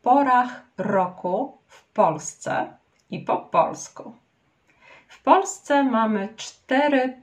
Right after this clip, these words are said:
pory roku. Wiosna, lato, jesień, zima. Jeszcze raz. Wiosna, lato,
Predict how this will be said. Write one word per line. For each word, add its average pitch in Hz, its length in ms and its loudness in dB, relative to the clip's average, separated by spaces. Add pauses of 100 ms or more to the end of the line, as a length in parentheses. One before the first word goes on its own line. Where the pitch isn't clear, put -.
(100)
pory 185 400 -2
roku. - 520 -6 (680)
Wiosna, 175 960 -8 (1000)
lato, 180 880 -6 (1300)
jesień, 180 800 -6 (1500)
zima. 226 640 -2 (1160)
Jeszcze 214 440 -2
raz. - 420 -8 (1400)
Wiosna, 185 880 -6 (1300)
lato, 180 760 -4